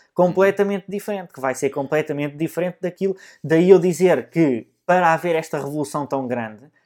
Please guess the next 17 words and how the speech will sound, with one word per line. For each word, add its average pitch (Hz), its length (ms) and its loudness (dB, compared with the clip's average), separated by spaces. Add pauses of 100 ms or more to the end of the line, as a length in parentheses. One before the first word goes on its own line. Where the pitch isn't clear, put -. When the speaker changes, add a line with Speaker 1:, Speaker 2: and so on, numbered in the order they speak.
(100)
Speaker 1:
a 135 100 -2
Speaker 2:
Uhum. 139 120 -2
Speaker 1:
minha 185 360 2
aposta 139 600 0 (260)
é 139 120 4
que 139 120 -4
em 180 80 -2
dois 160 180 0
mil 160 200 -2
e 156 80 -2
vinte 170 280 -8
vamos 170 240 -6
ter 170 140 -4
um 156 140 -4
iPhone 165 360 -4
sem - 200 -10
notches. 147 440 -12